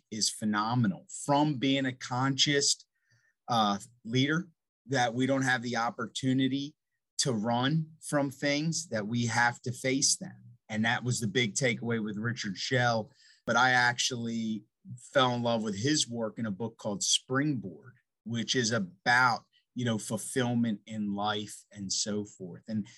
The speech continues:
and speaking of fulfillment, um, Jethro, for you to feel like you've made just a tremendous impact in education, you know, principal, now you're working with principals,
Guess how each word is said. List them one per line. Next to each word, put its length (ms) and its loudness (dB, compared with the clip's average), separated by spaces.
and 140 2
speaking 640 2
of 180 0
fulfillment, 760 0
um, 400 -6
Jethro, 480 -4
for 180 -2
you 100 6
to 60 6
feel 200 0
like 240 4
you've 220 -4
made 540 2
just 220 0
a 60 -2
tremendous 800 0
impact 640 -2
in 120 -4
education, 840 0
you 80 -2
know, 120 2
principal, 640 0
now 280 4
you're 220 2
working 580 -2
with 220 -4
principals, 760 -4